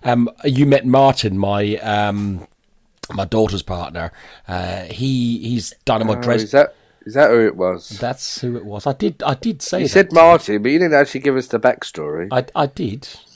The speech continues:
Speaker 1: I did. He's a, he's a nice fella. Uh, he's an Arsenal fan, as his,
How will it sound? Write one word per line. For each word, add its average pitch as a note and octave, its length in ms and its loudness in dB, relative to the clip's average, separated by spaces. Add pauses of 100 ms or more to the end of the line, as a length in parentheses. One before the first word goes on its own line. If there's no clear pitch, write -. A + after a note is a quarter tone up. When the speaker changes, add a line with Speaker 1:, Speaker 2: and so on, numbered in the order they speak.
(120)
Speaker 1:
I C#3+ 60 -10
did. A#2+ 300 -10
He's D3+ 160 -2
a, - 20 0
he's D#3 220 -2
a E3 40 0
nice F#3 280 2
fella. G#2 320 -4 (340)
Uh, A2+ 160 -4
he's G#2 240 -6
an A#2 80 0
Arsenal C#3 380 0
fan, G2 440 -6 (360)
as G2+ 300 -6
his, F#2+ 340 -10